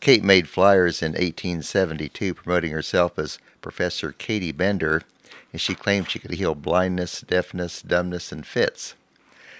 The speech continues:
And she was also into spiritualism and claimed she could talk to the dead. In addition to that,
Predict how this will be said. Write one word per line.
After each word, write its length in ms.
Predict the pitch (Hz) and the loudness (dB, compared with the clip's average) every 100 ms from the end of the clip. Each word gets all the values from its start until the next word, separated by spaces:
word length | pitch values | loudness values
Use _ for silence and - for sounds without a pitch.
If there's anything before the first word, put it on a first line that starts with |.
| - | -12
And 160 | - 78 | -8 -6
she 120 | - | -4
was 160 | 85 87 | -2 2
also 300 | 92 - 101 | 2 2 -4
into 140 | 85 | -4
spiritualism 920 | - - 117 117 - 80 76 80 80 85 _ - _ | -4 2 4 4 0 0 0 0 -4 -6 _ -20 _
and 120 | 90 | -12
claimed 260 | - 98 90 | -4 -2 -4
she 140 | - | -8
could 160 | - - | -8 -4
talk 240 | 95 87 | -2 -2
to 80 | - | -4
the 120 | 78 87 | -8 0
dead. 400 | 113 - - - _ _ _ _ - - - - | 2 0 -6 -16 _ _ _ _ -20 -20 -16 -4
In 80 | 90 | -2
addition 420 | 80 98 - 80 | 2 0 0 -2
to 60 | |
that, 320 | 80 98 95 | 2 4 4